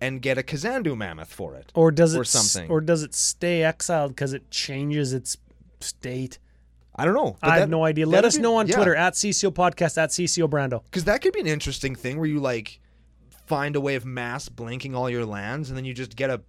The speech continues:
Speaker 1: it's a bunch of shitty guys, but you get a
Speaker 2: That's fine. That's,
Speaker 1: pile of fucking
Speaker 2: that's,
Speaker 1: guys.
Speaker 2: what's, what's the, what was the old modern had,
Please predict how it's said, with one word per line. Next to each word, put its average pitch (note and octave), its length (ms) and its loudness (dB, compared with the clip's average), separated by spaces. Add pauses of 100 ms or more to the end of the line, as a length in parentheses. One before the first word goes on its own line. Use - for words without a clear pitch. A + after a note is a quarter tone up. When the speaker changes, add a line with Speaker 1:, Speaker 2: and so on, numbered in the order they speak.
Speaker 1:
it's D3+ 160 -4
a - 20 -4
bunch C#3 300 -6
of D#2+ 60 -8
shitty C#3 380 -2
guys, E2+ 460 -8 (180)
but C3 120 -4
you C3+ 60 -2
get C#3+ 200 -4
a - 80 -6 (120)
Speaker 2:
That's D4+ 220 2
fine. F#3+ 360 -2
That's, C#3+ 240 2
Speaker 1:
pile D3+ 160 2
of C#3 80 -4
fucking F#3 220 2
Speaker 2:
that's, G#2+ 120 -4
Speaker 1:
guys. C3 480 -6
Speaker 2:
what's, F#3+ 260 0
what's F3+ 280 -2
the, F#3+ 500 4
what F3 180 -4
was G3 120 -4
the F3+ 160 2
old E3+ 260 4
modern C#3+ 400 4
had, C#3 500 0